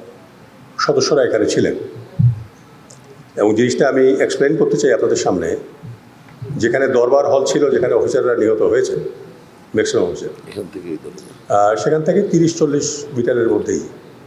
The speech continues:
Speaker 1: পাঁচ নম্বর গেট, সেইখানে আপনার, আহ, উম, র্যাবের সদস্যরা ছিলেন, সজ্জিত ছিলেন।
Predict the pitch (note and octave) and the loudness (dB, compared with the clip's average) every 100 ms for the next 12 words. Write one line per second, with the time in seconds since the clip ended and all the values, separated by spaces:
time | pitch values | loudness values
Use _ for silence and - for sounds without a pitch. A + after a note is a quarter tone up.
0 | - - - - - - C3 - A#2 G#2 | -20 -20 -20 -20 -20 -2 0 0 0 2
1 | F2 - - - - - - - - - | 0 -2 -6 -12 -18 -18 -18 -20 -20 -18
2 | - - C#3 D3 D3+ D3 D3 D3 A#2+ A2 | -6 -2 0 2 2 2 0 -2 -2 0
3 | A#2+ G2 G2 - - - - - - - | 0 0 -2 -8 -14 -18 -20 -20 -20 -20
4 | - - - G#2 F#2+ F2+ - - - F#2+ | -20 -14 -4 0 2 0 -2 -8 -8 -8
5 | F#2 F2 F2 F2 G2 A2 A#2+ A#2+ B2 A#2 | -6 -6 -6 -8 -4 -2 0 0 0 0
6 | B2 G2+ A#2+ B2 - - - - - - | 0 -2 0 -2 -2 -4 -10 -14 -20 -18
7 | - - G#3+ G#3 D#3 - | -4 0 0 0 0 0